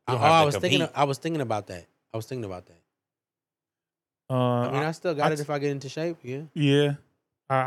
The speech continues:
Speaker 3: I was in a, I was in boxing classes for, like, a, like, a, like, a few months, but then I,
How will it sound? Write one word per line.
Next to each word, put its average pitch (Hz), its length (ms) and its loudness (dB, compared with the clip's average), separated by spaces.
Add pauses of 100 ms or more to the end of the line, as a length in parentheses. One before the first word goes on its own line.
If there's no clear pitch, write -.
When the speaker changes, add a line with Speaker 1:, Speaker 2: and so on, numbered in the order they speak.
Speaker 3:
I - 40 4
was 185 240 2
in 147 100 0
a, 120 100 0 (120)
I 139 140 -2
was 165 120 0
in 135 80 -2
boxing 120 260 -2
classes 117 220 -2
for, 123 180 -8
like, 113 40 -8
a, 117 80 -10 (240)
like, 123 100 -8
a, 120 100 -10 (100)
like, 120 100 -14
a 127 40 -16 (100)
few 127 160 -2
months, 123 360 -2 (520)
but 123 100 0
then 127 160 2
I, 120 220 -2